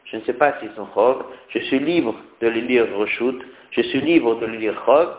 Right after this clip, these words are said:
et c'est là où son klal, il intervient. Un exemple, page de psukim. Marquez là-bas l'histoire avec Yosef, avec Potiphar.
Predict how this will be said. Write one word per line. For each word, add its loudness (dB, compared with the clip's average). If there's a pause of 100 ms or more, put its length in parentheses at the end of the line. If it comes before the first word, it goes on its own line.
(280)
et -12
c'est -4
là 6
où 2
son -12
klal, -2
il -10
intervient. -12 (1500)
Un 0
exemple, 2 (1160)
page 2
de -10
psukim. -14 (720)
Marquez 2
là-bas 4
l'histoire -2
avec -10
Yosef, -10 (520)
avec -12
Potiphar. 0